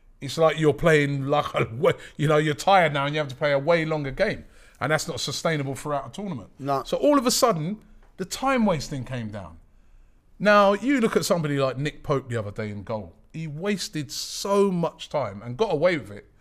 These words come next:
Speaker 1: 'cause I've never, ever, ever seen a player sent off for time wasting. Even if they give him one yellow card, he's not getting another. Not getting another for time wasting.
Speaker 2: Mm.
Speaker 1: No referee's gonna do it. So something has to be done. Why don't we know?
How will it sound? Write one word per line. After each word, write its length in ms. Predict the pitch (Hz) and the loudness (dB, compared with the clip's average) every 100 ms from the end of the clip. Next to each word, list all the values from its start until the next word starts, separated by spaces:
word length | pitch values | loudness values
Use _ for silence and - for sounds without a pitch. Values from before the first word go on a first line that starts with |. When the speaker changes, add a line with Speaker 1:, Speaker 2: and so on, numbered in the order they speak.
| _ _ _ | _ _ _
Speaker 1:
'cause 140 | - 151 | -4 2
I've 120 | 151 | 4
never, 480 | 180 220 220 190 185 | 6 6 8 6 4
ever, 320 | 185 185 156 151 - | 6 6 6 4 4
ever 420 | 208 147 113 143 - - _ | 4 4 2 -4 -6 -20 _
seen 340 | - - 175 151 | -12 -4 -2 -2
a 80 | |
player 320 | 131 156 139 110 | -4 0 0 0
sent 320 | - 151 - | -4 -6 -6
off 140 | 120 | -8
for 140 | - 110 | -6 -8
time 300 | - 123 107 | -6 -8 -8
wasting. 340 | 90 - - - _ - _ _ | -12 -16 -20 -20 _ -20 _ _
Even 220 | - 220 226 | -2 2 2
if 100 | - | 4
they 100 | 208 | 4
give 200 | 208 175 | 4 2
him 160 | 165 | 2
one 240 | 156 170 156 | 4 4 4
yellow 260 | 147 135 | 2 0
card, 280 | 120 131 127 | -2 -4 -4
he's 160 | 127 127 | -4 -2
not 280 | 170 190 127 | -2 -2 -4
getting 220 | 160 127 | -6 -4
another. 340 | 123 113 - - - - - | -6 -6 -8 -10 -12 -16 -8
Not 440 | 135 185 214 147 | 2 6 6 6
getting 240 | 156 160 139 | -2 0 -2
another 260 | 135 120 | -2 -2
for 120 | 107 104 | -6 -10
time 280 | 123 110 | -6 -6
wasting. 280 | 98 87 101 98 87 | -6 -10 -8 -8 -10
Speaker 2:
Mm. 20 | - - - | -14 -20 -2
Speaker 1:
No 240 | 143 156 | 4 6
referee's 520 | 143 139 - 131 117 | 6 4 2 -2 -4
gonna 200 | 127 117 | -4 -6
do 160 | 104 104 | -6 -8
it. 140 | 78 - _ _ _ _ _ _ _ _ | -10 -16 _ _ _ _ _ _ _ _
So 180 | - 214 | -4 0
something 560 | 202 - 262 220 240 208 | 2 2 0 0 0 0
has 300 | 170 202 - | -2 -4 -6
to 80 | |
be 160 | 175 185 | -6 -6
done. 360 | - 98 - - - - | -4 -4 -4 -10 -14 -18
Why 240 | - 302 403 | -2 2 4
don't 240 | 349 254 | 4 2
we 220 | 277 285 | 2 4
know? 400 | 214 175 135 101 | 4 4 2 0